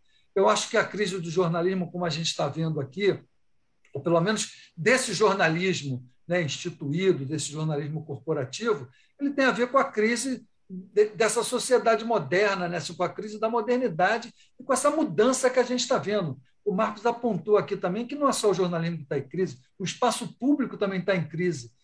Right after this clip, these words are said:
e não é de agora também. Então, são questões, né? O Felipe apontou essa série de sequestros cognitivos. Quando a gente olha a, a, a relação da palavra liberdade,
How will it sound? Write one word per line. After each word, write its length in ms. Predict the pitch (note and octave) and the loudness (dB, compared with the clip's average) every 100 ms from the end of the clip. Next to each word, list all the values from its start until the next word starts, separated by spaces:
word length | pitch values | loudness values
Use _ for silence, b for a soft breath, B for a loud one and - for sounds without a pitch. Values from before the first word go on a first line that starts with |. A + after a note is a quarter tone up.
| _ F3 | _ -6
e 60 | |
não 180 | F#3 F3+ | 0 2
é 120 | F#3+ | 2
de 100 | G#3+ | 2
agora 460 | C4 G#3 G#3 G#3+ F#3+ | 2 4 4 4 2
também. 280 | E3+ D#3 F3+ | -2 -4 -4
Então, 200 | E3+ A3 | -4 -4
são 200 | B3 A3 | -4 -4
questões, 840 | G#3+ - - G#3+ A#3 D3+ - _ - | -4 -4 -2 0 0 -2 -8 _ -4
né? 240 | F#3+ F#3 B - | -4 -4 B -20
O 60 | D#3 | -10
Felipe 320 | E3 G#3 B3 | -4 0 0
apontou 680 | A#3+ A3+ E3 G#3 A3 - - - | 2 0 2 4 4 2 -8 -12
essa 200 | D#3+ F3+ | -4 -2
série 300 | - A3 G#3 | 0 0 -2
de 180 | G3 - _ _ | -8 -12 _ _
sequestros 800 | - G#3+ G3 - A#3 A3 G#3+ G#3 | -4 -2 0 0 0 -2 -6 -2
cognitivos. 760 | A3 G3 G3+ F3 - F#3+ C3 | 2 2 0 -6 -4 -6 -6
Quando 200 | - F#3+ | -4 -2
a 80 | G3 | -2
gente 240 | A3 A3+ | -2 0
olha 360 | G3+ G#3 F#3+ B B _ | 2 4 2 B B _
a, 100 | - | -4
a, 540 | D#3 - - F#3 - E3+ | -4 -4 0 0 0 -2
a 20 | |
relação 460 | D#3 G3+ F3 G#3 | 2 2 2 0
da 80 | G#3 | -2
palavra 400 | F#3+ F3+ F#3 E3+ | 2 4 4 4
liberdade, 960 | D#3+ F#3 F3+ C3 - F3+ G#3 C#3+ B2 A#2 | 2 4 4 2 0 2 2 -2 -8 -12